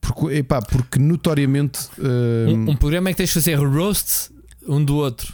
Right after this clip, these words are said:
Speaker 1: Do, do, sim, do, mas, mas, pá, estamos a falar do Jorge Andrade a fazer roast à Fanny. O Jorge Andrade é jogador de futebol. E tu pensas, bem, é isto
Speaker 2: Sim.
Speaker 1: a televisão portuguesa, estás a perceber?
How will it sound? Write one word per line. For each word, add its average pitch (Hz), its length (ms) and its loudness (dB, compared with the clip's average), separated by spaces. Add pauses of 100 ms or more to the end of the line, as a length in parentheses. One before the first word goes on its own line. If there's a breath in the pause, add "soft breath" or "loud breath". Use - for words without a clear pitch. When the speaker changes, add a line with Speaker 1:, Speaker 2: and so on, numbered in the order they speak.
(140)
Speaker 1:
Do, 139 340 2
do, 139 220 0
sim, 202 240 2
do, 123 220 0
mas, 196 280 0
mas, 110 340 0 (120)
pá, 107 120 -2
estamos 101 220 0
a 101 40 -2
falar 127 140 0
do 123 80 0
Jorge 131 340 2
Andrade 135 300 0
a 147 40 -2
fazer 139 280 2
roast 135 360 0
à 147 60 0
Fanny. 127 540 0 (1080)
O - 80 -2
Jorge 104 260 0
Andrade 131 260 0
é 143 60 0
jogador 131 260 0
de 120 80 -6
futebol. 113 300 -2
E - 20 -2
tu 110 120 -4
pensas, 113 360 -2
bem, 113 320 -2
é 139 80 0
isto 131 200 0
Speaker 2:
Sim. 123 60 2
Speaker 1:
a - 40 0
televisão 135 440 0
portuguesa, 123 420 -2
estás 101 220 -2
a 95 40 -4
perceber? 95 340 -4